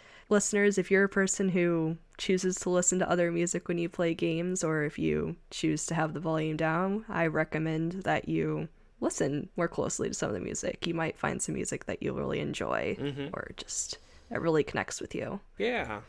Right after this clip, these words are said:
Speaker 2: I spend a lot of time, uh, with students every year, of course, 'cause I'm a teacher.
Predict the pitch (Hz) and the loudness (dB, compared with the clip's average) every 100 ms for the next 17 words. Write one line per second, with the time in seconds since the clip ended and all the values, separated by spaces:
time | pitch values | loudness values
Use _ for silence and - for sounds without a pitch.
0 | - 127 170 - 190 156 135 127 127 143 | -4 2 2 4 2 6 6 6 6 4
1 | - 117 117 120 135 - - - 120 110 | 4 4 4 0 -6 -14 -16 2 6 6
2 | 107 120 - 131 120 120 117 120 117 113 | 4 0 0 -2 0 0 2 2 0 2
3 | 113 104 - 107 110 - 120 113 104 98 | 2 0 -4 -4 -4 -2 -2 -2 -2 -4
4 | 165 - 113 117 | -6 -2 -2 -2